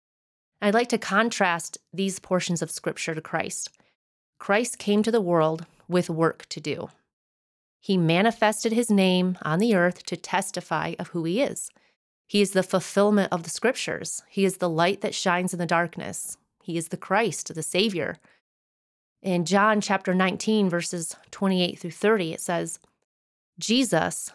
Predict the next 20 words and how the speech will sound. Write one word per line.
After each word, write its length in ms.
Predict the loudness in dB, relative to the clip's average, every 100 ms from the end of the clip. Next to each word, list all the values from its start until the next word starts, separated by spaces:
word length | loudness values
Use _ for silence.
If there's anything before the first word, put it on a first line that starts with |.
| _
knowing 540 | 2 4 6 4 2 0
that 200 | 0 0 2
all 400 | 4 4 4 2
was 220 | 2 2
now 480 | 2 4 4 2 -4 _
finished, 880 | -18 -4 0 2 0 -4 -6 -10 -14 _ _ _ _ _ _
said," 560 | -6 0 2 2 -2 -8 _ _ _ _ _ _ _
to 100 | -16
fulfill 280 | -14 -8 -8
scripture, 580 | -6 -6 -6 -4 -2 -2 _ _ _ _ _ _ _ _ _
"I 160 | -4 -4
thirst." 640 | 2 2 2 -2 -10 -12 _ _ _ _ _ _ -6
A 80 | -2
jar 380 | 2 4 4 2
full 380 | 2 4 4 4
of 100 | 0
sour 340 | 0 2 4 4
wine 360 | 4 2 -2
stood 300 | -6 -6 -6
there, 360 | -6 -6 -6